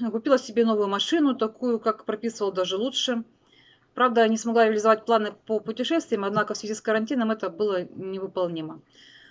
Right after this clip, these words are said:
Нужно понимать, что иногда мы не можем сиюминутно повлиять на ситуацию, но планы отменять из этого ни в коем случае нельзя, можно просто перенести их на другие даты. В этом году во время пандемии мой любимый супруг очень тяжело заболел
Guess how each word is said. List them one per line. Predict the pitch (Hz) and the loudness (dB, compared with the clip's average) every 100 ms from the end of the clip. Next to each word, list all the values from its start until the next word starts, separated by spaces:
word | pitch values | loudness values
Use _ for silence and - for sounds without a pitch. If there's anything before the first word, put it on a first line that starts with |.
| _ _ _ _ - | _ _ _ _ -4
Нужно | 262 262 | 0 0
понимать, | 262 269 285 | 2 2 2
что | - 233 | 2 2
иногда | 233 233 | 4 4
мы | 233 | 4
не | 240 | 2
можем | 277 247 | 2 0
сиюминутно | - 226 247 233 208 | -2 0 0 0 -4
повлиять | 196 202 196 | -2 -2 -2
на | |
ситуацию, | 185 190 196 175 165 - 165 160 - - | -10 -6 -2 -2 -4 -10 -10 -10 -14 -14
но | 208 190 190 196 | -10 -6 -6 -2
планы | 247 262 | 2 2
отменять | 240 214 214 | 0 -2 -4
из | 202 | -2
этого | 220 190 | 0 0
ни | 185 | -4
в | |
коем | - 190 | -6 -8
случае | 180 226 208 | -6 -8 -6
нельзя, | 202 208 170 160 | -6 -4 -4 -4
можно | 185 190 185 | -6 -10 -6
просто | 220 214 180 | -6 -6 -8
перенести | 175 185 180 226 | -6 -10 -10 -14
их | - | -12
на | 180 | -10
другие | 170 175 196 | -10 -8 -8
даты. | 175 156 _ 170 _ _ _ _ _ _ _ _ _ _ _ _ _ - | -8 -10 _ -20 _ _ _ _ _ _ _ _ _ _ _ _ _ -4
В | |
этом | 240 240 233 | -4 0 2
году | 233 247 | 2 4
во | 240 | 4
время | 233 226 | 4 2
пандемии | 226 220 240 269 | 2 0 2 4
мой | 233 208 | 4 2
любимый | 208 214 214 | 0 -2 -4
супруг | - 262 - | -4 -4 -4
очень | 208 196 | -6 -6
тяжело | 202 208 214 | -4 0 0
заболел | 196 185 202 190 170 | 0 -2 0 0 -2